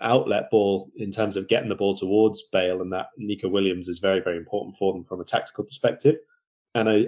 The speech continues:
actually think on the left-hand side, he links up quite well with Ben Davies as well. Davies does a good job at, you know, filling in behind Nico, and, and they've, they've sort of got a nice little understanding going on that side of the pitch. So I,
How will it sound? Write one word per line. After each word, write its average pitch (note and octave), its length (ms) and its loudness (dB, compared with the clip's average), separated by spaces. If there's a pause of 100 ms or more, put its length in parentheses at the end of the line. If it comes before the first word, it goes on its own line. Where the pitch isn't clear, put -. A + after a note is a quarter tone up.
actually G2+ 220 -4
think - 240 -4
on G2+ 60 -2
the G2+ 80 2
left-hand G2 360 0
side, G2+ 300 2
he G2+ 60 0
links G2+ 260 -2
up - 100 -4
quite - 220 2
well F#2+ 160 4
with F#2 100 0
Ben G2 160 0
Davies F#2+ 400 0
as - 140 -12
well. F#2+ 180 0
Davies G2 340 -2
does F2+ 200 -4
a F2+ 80 -2
good F#2+ 280 0 (140)
job F2+ 220 0
at, F#2+ 80 -2 (100)
you F#2 160 -14
know, E2+ 120 -14
filling F#2 280 0
in F#2+ 60 -6
behind F#2 420 -4
Nico, F2+ 440 -2
and, E2+ 140 -10
and F2 180 -20 (540)
they've, - 200 -4 (120)
they've E2 140 -10
sort - 260 -10
of - 60 -20
got - 220 -2
a G#2 140 -4
nice G#2 260 -4
little A2+ 160 -4
understanding F#2 640 -2
going F#2 240 0
on F2+ 120 -6
that - 140 -8
side F2+ 220 0
of F2 80 -2
the - 60 -8
pitch. - 340 -8
So F#2 240 2 (880)
I, A2+ 480 4